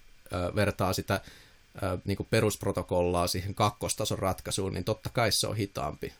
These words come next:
totta kai. Mut se po-, perusprotokolla pitääkin olla, olla hidas ja robusti ja hyökkäystä vastustava, niin, ja sen pitää toimia täydellisesti. Kun taas kakkostasolla voidaan tehdä kompromisseja, jotta saadaan sitä nopeampaa,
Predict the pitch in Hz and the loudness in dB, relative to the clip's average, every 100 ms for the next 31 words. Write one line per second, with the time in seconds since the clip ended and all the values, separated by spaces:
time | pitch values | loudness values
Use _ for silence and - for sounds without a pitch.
0 | - - - - 113 65 - - - - | -14 -12 -8 0 0 0 -6 -20 -20 -12
1 | - 98 113 - 131 120 110 104 101 107 | -6 0 0 2 2 2 0 -4 0 0
2 | 104 - 113 127 101 101 107 110 104 - | 0 0 0 0 0 -2 -4 -4 -6 -2
3 | 104 95 104 107 95 - 90 87 110 104 | 0 2 2 2 2 2 0 0 2 4
4 | 101 98 - 104 113 - - - 110 101 | 4 0 -2 -4 -2 -2 -6 -2 0 0
5 | - 107 - - - 107 104 - 104 - | -2 -2 -2 -6 -4 0 0 0 -4 -6
6 | 104 95 - - - - - - 90 - | -6 -6 -6 -10 -20 -20 -20 -14 -12 -12
7 | - 98 95 95 - 98 - 98 - 101 | -8 -2 0 0 0 -2 0 0 2 0
8 | - 113 101 95 - 120 101 101 - - | 4 4 4 0 0 2 2 0 -2 -2
9 | - - - - - - - 95 101 - | -2 -6 -16 -18 -20 -8 -4 0 0 2
10 | 127 - 110 107 107 101 117 117 107 107 | 0 -2 -2 0 2 4 4 4 4 2
11 | 113 110 127 120 110 87 82 - 92 85 | 0 0 2 2 2 -2 0 0 0 -4
12 | - 104 104 98 87 - - 92 90 92 | 0 2 4 4 2 0 -2 0 0 -2
13 | 82 - 78 | -2 -4 -6